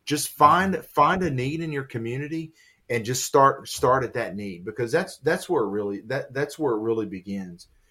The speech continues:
Speaker 1: with somebody having a ho-, with some, somebody seeing something and going, "This is not working." And I,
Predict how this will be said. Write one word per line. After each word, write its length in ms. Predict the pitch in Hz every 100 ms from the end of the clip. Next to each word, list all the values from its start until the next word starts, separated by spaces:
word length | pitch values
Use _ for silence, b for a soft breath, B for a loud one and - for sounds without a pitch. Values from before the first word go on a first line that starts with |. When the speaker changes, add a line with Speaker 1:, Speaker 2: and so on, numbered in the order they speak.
| _
Speaker 1:
with 100 | 107
somebody 380 | - 127 123 123
having 300 | 120 127 107
a 60 | 101
ho-, 260 | - - 131
with 200 | 127 117
some, 460 | - - 165 180 135
somebody 420 | - 180 185 160
seeing 400 | 131 - 151 165
something 520 | 156 165 156 170 160 _ _ _
and 120 | 117 117
going, 260 | 123 117 104
"This 200 | 131 170
is 120 | 151
not 240 | 170 151
working." 520 | 143 143 139 101 107 _ _ _ _ _ _
And 160 | 123 123 -
I, 580 | 135 156 160 135 117 110